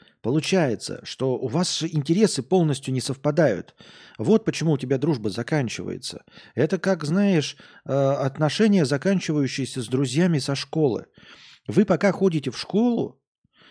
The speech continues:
у вас одни интересы. Э, вы можете друг, э, другу позвонить хотя бы для того, чтобы узнать, какое будет домашнее задание. Вы вместе готовите какие-то там, э, прожекты, вместе изучаете стихотворение, вместе сдаете,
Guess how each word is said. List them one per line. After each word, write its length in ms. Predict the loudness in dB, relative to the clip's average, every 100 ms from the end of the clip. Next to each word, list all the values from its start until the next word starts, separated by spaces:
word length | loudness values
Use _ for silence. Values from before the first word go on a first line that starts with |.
| -20 -10
у 80 | -2
вас 260 | 2 2 2
одни 320 | 0 4 6
интересы. 680 | 4 2 0 0 -2 -8 _ _ _ _ _ -8
Э, 540 | -2 2 2 2 2 0
вы 180 | 2
можете 380 | 4 4 2 0
друг, 260 | 0 0 0
э, 260 | -2 -2 -2
другу 320 | 0 2 2
позвонить 480 | 0 0 2 2 2
хотя 260 | 0 0
бы 80 | 0
для 140 | -2
того, 200 | -2 -2
чтобы 240 | -2 -4 -2
узнать, 220 | -2 -2
какое 240 | -2 0 0
будет 260 | 0 -2
домашнее 440 | 0 -2 -2 -4 -4
задание. 440 | -2 -2 -2 -4
Вы 120 | -4
вместе 360 | 0 0 0 -4
готовите 480 | -4 -2 -4 -4 -8
какие-то 400 | -10 -8 -8 -8
там, 220 | -10 -12 -18 -20 -20 -20 -10
э, 220 | -6 -6
прожекты, 680 | -4 -4 0 -2 -2 -2 -2 -8 -20 -20 _ _
вместе 460 | -6 -2 -4 -4 -6
изучаете 480 | -4 -2 0 0 -6
стихотворение, 800 | -6 -6 0 2 4 6 4 4
вместе 580 | 2 0 0 0 2
сдаете, 560 | 2 2 4 4 0 -6